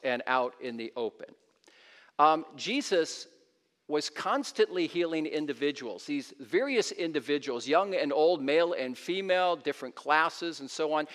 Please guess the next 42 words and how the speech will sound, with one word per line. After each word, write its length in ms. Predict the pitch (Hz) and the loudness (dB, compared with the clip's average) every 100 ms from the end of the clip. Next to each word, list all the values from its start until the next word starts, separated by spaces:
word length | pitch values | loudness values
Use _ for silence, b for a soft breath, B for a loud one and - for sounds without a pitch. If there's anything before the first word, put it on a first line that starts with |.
| B - | B 2
They 140 | 170 | 4
would 240 | 170 165 | 4 0
come 240 | - 254 254 | 0 0 0
to 100 | 196 | -6
Jesus, 560 | 131 139 135 135 139 - B B 170 | -6 -6 -4 -4 -6 -10 B B 0
and 180 | 180 | 2
you 60 | 180 | 4
have 140 | 233 | 2
to 100 | - | 2
realize 480 | 185 262 311 175 175 | 0 -2 2 4 4
that 140 | - - | 2 -2
there 80 | |
were 100 | 185 | 0
no 140 | 185 170 | 2 2
hospitals 680 | 180 226 - 185 156 143 | 2 0 0 -4 -4 0
at 220 | 147 135 - | 2 2 -2
this 180 | 127 | -8
time. 400 | - 123 117 143 151 | -4 0 2 0 -2
There 100 | 156 | -2
were 100 | 156 | 2
no 160 | 185 | 2
really 260 | 160 175 139 | 2 -2 -2
qualified 600 | - 156 147 - 135 117 | -2 0 0 0 -2 4
doctors 440 | 123 143 - 196 | 4 4 0 -8
or 40 | 143 | -6
the 80 | 135 | -6
kind 240 | 160 131 | -2 -2
of 80 | 120 | 0
medicines 840 | 123 175 - - 113 120 160 - - | 4 4 2 -4 -4 -4 -12 -14 -10
and 220 | 123 113 | -10 -6
counsel 480 | 143 151 180 - 127 | -2 -2 -2 -6 -2
that 180 | 127 117 | -2 -2
we 140 | 127 | -2
have 300 | 131 127 120 | 0 0 -2
today. 360 | 123 120 117 127 B B | -4 2 2 0 B B
So 220 | - 214 | 0 0
Jesus 520 | 151 240 330 240 185 - | 2 0 0 2 0 2
oftentimes 960 | 214 - 240 - 165 147 147 147 - B B - | 0 2 -2 0 2 2 2 -2 -8 B B 2
was 400 | 165 170 165 - | 6 6 4 -8
the 140 | 139 151 | -2 2
last 380 | 175 226 226 - | 6 4 2 0
opportunity 1040 | 180 208 196 180 202 240 - 143 - 135 | 2 2 2 -4 -4 -6 -6 -8 -6 -8